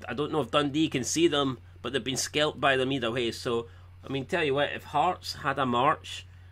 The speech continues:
like this March, every single March, or even every single month or whatever, then they would be unstoppable at the top of the league. Five games played,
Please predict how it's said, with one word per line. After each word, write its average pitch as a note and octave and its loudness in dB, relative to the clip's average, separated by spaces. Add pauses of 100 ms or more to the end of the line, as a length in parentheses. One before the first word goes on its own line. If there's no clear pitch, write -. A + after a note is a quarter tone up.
(100)
like - -6
this C3 -2
March, D#3 -2
every C3+ -2
single C3 -2
March, B2 0
or A2 -2
even B2 -4
every A#2 -4
single B2+ -4
month B2+ -2
or A2 -2
whatever, A#2 0 (340)
then A#2+ 0
they C3 6
would C#3+ -2
be C3+ -4 (180)
unstoppable C3 -2
at - -6
the - -10
top A#2+ -2
of F#2+ -4
the G2+ -6
league. A2 -4
Five C#3+ 0
games C3 -2
played, B2 -2